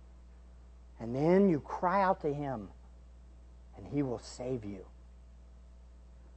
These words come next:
And then you will look back and say, "Man, it was God that was working in me." I came to this church to hear that message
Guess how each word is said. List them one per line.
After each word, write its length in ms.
And 100
then 140
you 80
will 140
look 180
back 240
and 120
say, 260
"Man, 420
it 120
was 160
God 440
that 120
was 120
working 340
in 160
me." 280
I 180
came 340
to 120
this 280
church 300
to 100
hear 360
that 400
message 560